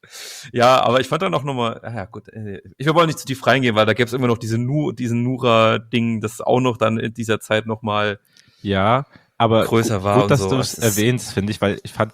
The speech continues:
Speaker 2: das eine sehr starke Aktion von Nura, weil sie,
Speaker 1: Ja,
Speaker 2: weil sie
Speaker 1: ja.
Speaker 2: viele Sachen,
Speaker 1: Ja.
Speaker 2: die man auch gerne in der Klarheit und in der Intensität über Jan Böhmermann und Olli Schulz gesagt hat, hätte man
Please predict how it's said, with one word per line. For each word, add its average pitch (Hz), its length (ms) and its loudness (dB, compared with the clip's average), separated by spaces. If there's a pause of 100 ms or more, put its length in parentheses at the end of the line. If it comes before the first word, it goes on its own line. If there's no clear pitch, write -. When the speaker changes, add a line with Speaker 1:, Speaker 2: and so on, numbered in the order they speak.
(140)
Speaker 2:
das - 540 -6 (440)
eine 98 180 -4
sehr 95 220 -2
starke 98 520 -2
Aktion 127 440 0
von 123 200 0
Nura, 135 340 2 (260)
weil 110 140 2
sie, 123 240 0
Speaker 1:
Ja, 107 120 -4 (180)
Speaker 2:
weil 123 120 0
sie 139 80 0
Speaker 1:
ja. - 80 -4
Speaker 2:
viele 165 240 0
Sachen, 123 540 0
Speaker 1:
Ja. - 60 -12 (1500)
Speaker 2:
die 123 80 -4
man 143 140 0
auch 135 240 2
gerne 107 520 2
in 113 180 -4
der 120 200 4
Klarheit 113 880 0
und 110 260 -2
in 117 120 -8
der 131 240 2
Intensität 127 720 0
über 110 120 2
Jan 117 200 2
Böhmermann 120 420 4
und 113 60 0
Olli 113 200 2
Schulz - 520 -4
gesagt 107 360 0
hat, 139 140 2
hätte 135 140 -2
man 139 140 0